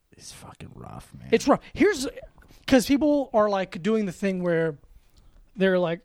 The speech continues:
Speaker 2: "Uh, P C culture is ruining comedy." Uh, okay, let's, hypothetically, let's say that video, if you haven't seen it, it's Joey, uh, Redband and Joe Rogan, and it's a podcast, ye-, it's years ago, and Re-, and, and Joey's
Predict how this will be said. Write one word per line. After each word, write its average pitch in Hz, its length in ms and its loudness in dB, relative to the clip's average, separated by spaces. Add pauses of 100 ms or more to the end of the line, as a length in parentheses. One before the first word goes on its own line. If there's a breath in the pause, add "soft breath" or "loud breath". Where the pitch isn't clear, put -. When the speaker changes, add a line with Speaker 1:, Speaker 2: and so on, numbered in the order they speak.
Speaker 2:
"Uh, 262 280 2 (320)
P 269 160 0
C 269 140 -4
culture 233 300 -4
is 185 80 -4
ruining 226 360 -2
comedy." 233 560 -2 (440 soft breath)
Uh, 185 540 -2 (200)
okay, 254 380 0
let's, 427 320 -2 (300)
hypothetically, 277 600 0 (1160)
let's 349 240 2
say 202 420 2 (340)
that 269 180 4
video, 240 180 2
if 190 60 0
you 240 60 2
haven't 233 140 -2
seen 233 180 0
it, 226 140 -2
it's - 160 -16
Joey, 220 680 0
uh, 190 240 -2
Redband 190 320 -2
and 180 80 -6
Joe 180 120 -2
Rogan, 175 320 -4 (280 soft breath)
and 170 160 -8
it's 170 120 -10
a - 20 -18
podcast, 202 340 -2
ye-, 226 100 -2
it's 214 200 -6
years 254 220 0
ago, 170 360 0 (380 soft breath)
and 175 300 -2
Re-, 208 100 0
and, 190 240 -2
and 190 200 -4
Joey's 302 380 0